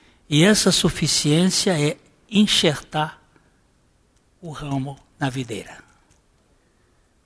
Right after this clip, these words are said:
Ele é a nossa suficiência.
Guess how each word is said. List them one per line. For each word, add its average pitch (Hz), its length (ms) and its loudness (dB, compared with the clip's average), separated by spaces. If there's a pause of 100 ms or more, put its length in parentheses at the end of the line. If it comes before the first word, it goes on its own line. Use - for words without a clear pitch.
(2250)
Ele 170 600 6
é 151 260 4
a 123 80 0
nossa 120 360 -2
suficiência. - 920 -12